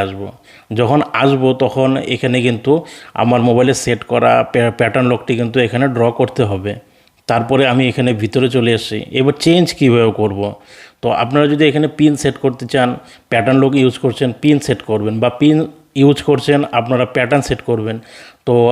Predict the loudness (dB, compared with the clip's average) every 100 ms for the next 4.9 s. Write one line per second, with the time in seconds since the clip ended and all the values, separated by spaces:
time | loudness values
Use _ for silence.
0 | 2 2 2 0 -2 0 2 2 0 0
1 | 2 2 0 2 2 2 0 0 0 -2
2 | -2 -2 -2 -2 -4 -10 _ -20 -20 _
3 | -4 0 2 2 4 2 2 0 2 0
4 | 0 -4 -4 0 -2 -2 -6 -2 -2